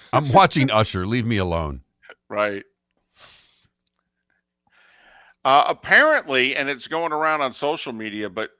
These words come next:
Speaker 2: it was not on C B S, but apparently the in-stadium camera took a shot of, uh, Taylor Swift. Mark, I don't know if you're aware, she's dating one of the Chiefs.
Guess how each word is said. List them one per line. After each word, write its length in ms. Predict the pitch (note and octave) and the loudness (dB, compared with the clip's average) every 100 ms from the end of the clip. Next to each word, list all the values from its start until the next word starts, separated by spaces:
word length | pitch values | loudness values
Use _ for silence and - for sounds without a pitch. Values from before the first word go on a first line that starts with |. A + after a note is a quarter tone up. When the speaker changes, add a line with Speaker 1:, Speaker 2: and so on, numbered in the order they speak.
| _ - | _ -16
Speaker 2:
it 160 | A2 | -14
was 200 | F#2+ G#2 | -12 -8
not 360 | A2+ C#3+ F3+ E3+ | 0 2 2 0
on 260 | A#2+ C3 B2+ | -2 -2 -4
C 240 | - B2+ | -6 -8
B 200 | A2 A2+ | -6 -2
S, 360 | C3+ A2 E2+ - | 0 0 -2 -14
but 380 | _ A2+ A2 - _ _ _ _ _ - | _ -4 -4 -6 _ _ _ _ _ -6
apparently 460 | D3 G3 D#3+ C#3 - | -2 -2 -2 -6 -8
the 220 | C3 C#3 | -8 -6
in-stadium 760 | D3 F#3+ - - E3+ F3+ D3 G#2 | -4 -6 -6 -2 0 0 -4 -6
camera 520 | - G2+ F2+ E2+ G2+ _ _ _ _ _ | -4 -4 -4 -8 -14 _ _ _ _ _
took 160 | - A#2 | -14 -10
a 60 | A#2 | -8
shot 500 | - C#3+ C#3 A#2 - _ _ _ _ _ _ - | 0 4 6 4 0 _ _ _ _ _ _ -4
of, 680 | A#2+ A2+ A2 G#2+ G2+ F2 - | -2 0 0 -2 -6 -18 -18
uh, 220 | A2 G#2 F#2+ | -10 -8 -8
Taylor 360 | - C#3+ C3 | -4 -4 -4
Swift. 540 | G2+ B2+ C#3+ F2 - _ | -8 -6 -4 -4 -8 _
Mark, 240 | A#2 B2 G#2+ | -8 -6 -2
I 100 | D3 | -2
don't 120 | C#3+ | -4
know 100 | G#2 | -10
if 100 | - | -14
you're 120 | F#2 | -12
aware, 260 | G#2 A2 E2 | -8 -8 -10
she's 220 | F#2 D#2+ | -16 -12
dating 360 | A2+ A#2+ G#2 | -8 -8 -8
one 140 | F#2 F2+ | -12 -12
of 80 | E2+ | -14
the 60 | |
Chiefs. 460 | D#2+ A#2+ G#2+ - | -14 -12 -12 -14